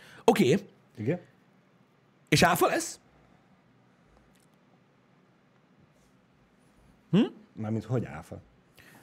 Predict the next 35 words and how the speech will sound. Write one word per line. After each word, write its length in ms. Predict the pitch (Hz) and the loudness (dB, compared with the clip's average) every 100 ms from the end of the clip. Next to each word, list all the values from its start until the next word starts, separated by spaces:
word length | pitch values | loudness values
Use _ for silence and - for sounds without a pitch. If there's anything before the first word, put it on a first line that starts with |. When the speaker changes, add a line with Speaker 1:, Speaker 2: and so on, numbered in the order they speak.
| - - | -20 -4
Speaker 1:
Hát 120 | 320 | 0
Speaker 2:
Hát 100 | - | 2
Speaker 1:
ez 100 | 143 | 4
Speaker 2:
a- 40 | |
Speaker 1:
most 160 | 175 - | 4 4
egy 80 | 220 | 2
nagyon 200 | 185 143 | 2 2
érdekes 340 | 131 139 147 | 2 2 0
kérdés 320 | 143 131 143 | 0 2 2
a 40 | 143 | 2
részedről, 480 | 131 143 147 147 | 2 0 0 2
Speaker 2:
Tudom, 160 | 160 170 | 4 4
Speaker 1:
Balázs, 200 | 165 226 | 4 4
Speaker 2:
mert, 180 | 131 135 | 4 6
Speaker 1:
többféle 420 | 214 - 247 226 | 4 6 4 4
Speaker 2:
mert, 140 | 165 | 4
mert 140 | 160 160 | 4 4
hogy 160 | 165 | 4
a 80 | 160 | 4
nemzetközi 520 | 160 156 151 123 143 | 2 2 0 0 -2
áfa 540 | 123 113 131 190 175 165 | 0 -2 -2 -4 -2 -2
a 60 | |
vám. 320 | 101 87 78 85 - - - - _ | -2 -4 -8 -16 -20 -20 -20 -20 _
Speaker 1:
Nem. 200 | 196 165 - _ _ _ - - - | -2 -2 -4 _ _ _ -20 -20 -12
Speaker 2:
Hát 180 | 190 - - 113 113 _ _ - - - | -12 -10 -14 -14 -18 _ _ -20 -16 -10
Speaker 1:
Nem. 120 | - - _ _ _ _ - | -10 -10 _ _ _ _ -12
Speaker 2:
Nem. 120 | 123 - - | -12 -12 -8
Speaker 1:
Nem. 240 | 190 95 - | -6 -6 -2
A 80 | 156 | 4
vám 260 | 208 339 | 4 4
az 220 | 339 165 - | 2 0 -2
három 600 | 127 226 247 240 208 165 - | 4 4 6 4 4 0 -8
kötőjel 300 | - 190 196 | 0 4 4
nyolc 260 | 185 180 156 | 4 2 0
százalék. 600 | - 120 120 110 110 - | -2 -4 -6 -10 -12 -20